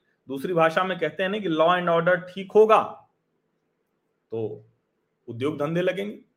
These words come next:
अब ये जो आज आप सुन रहे हैं, इसको बहुत पहले मुंबई ने स्थापित कर दिया, इसलिए मुंबई किसके बूते और किसकी ही, यह चर्चा ही गैर वाजिब है।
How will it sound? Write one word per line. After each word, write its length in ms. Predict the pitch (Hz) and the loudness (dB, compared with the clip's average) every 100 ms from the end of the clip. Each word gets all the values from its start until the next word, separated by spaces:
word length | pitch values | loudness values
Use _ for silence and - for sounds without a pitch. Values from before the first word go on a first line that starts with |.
| _ _ _ _ _ - _ 139 | _ _ _ _ _ -20 _ -10
अब 80 | 143 | -4
ये 120 | 196 | 0
जो 120 | 208 | 2
आज 200 | 208 208 | 4 4
आप 140 | 214 208 | 2 -2
सुन 280 | - 233 | -8 -6
रहे 80 | 233 | -2
हैं, 60 | 233 | -2
इसको 160 | 220 | -4
बहुत 280 | 196 180 220 | -4 -2 -2
पहले 320 | 226 208 208 | 0 0 0
मुंबई 340 | 214 208 202 202 | 0 -2 -2 -2
ने 120 | 196 | -4
स्थापित 400 | 175 - 151 160 | -6 -8 -8 -8
कर 120 | 151 127 | -8 -8
दिया, 240 | 101 - _ _ _ _ _ _ _ _ | -12 -18 _ _ _ _ _ _ _ _
इसलिए 200 | 135 202 | -4 -2
मुंबई 320 | 202 180 202 | -2 0 -2
किसके 440 | 214 196 175 - 233 | -2 -6 -12 -4 -2
बूते 320 | 202 196 220 | -2 -2 0
और 160 | 220 214 | 0 -4
किसकी 360 | 180 - 220 | -12 -8 -6
ही, 80 | 208 | -4
यह 240 | 214 190 | -2 -2
चर्चा 540 | 185 180 170 170 202 175 | -2 -4 -4 -2 -4 -4
ही 100 | 220 | -6
गैर 220 | 185 175 | -4 -2
वाजिब 320 | 165 147 147 123 | -2 -4 -6 -12
है। 140 | - | -20